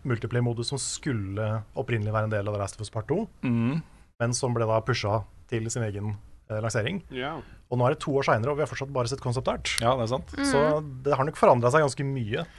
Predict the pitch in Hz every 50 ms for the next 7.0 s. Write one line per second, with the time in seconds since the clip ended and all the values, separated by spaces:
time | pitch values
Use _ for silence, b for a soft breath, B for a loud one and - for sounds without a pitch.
0 | - - - 214 - 269 247 208 202 190 185 196 - 139 123 107 - 139 123 123
1 | 120 120 123 120 127 117 - - - - - - 120 110 - - - - - -
2 | 123 139 151 160 156 135 - - - 165 - - - - - - - 170 170 165
3 | 139 107 90 - - - - - 104 104 101 98 98 104 107 107 131 131 - -
4 | - 110 104 104 107 107 120 120 117 - - 113 110 101 92 - - 110 101 -
5 | - - 98 92 - 143 165 220 202 - 127 123 117 110 123 B B B B B
6 | B B _ - - - 139 127 131 131 120 131 127 127 113 95 - 98 107 127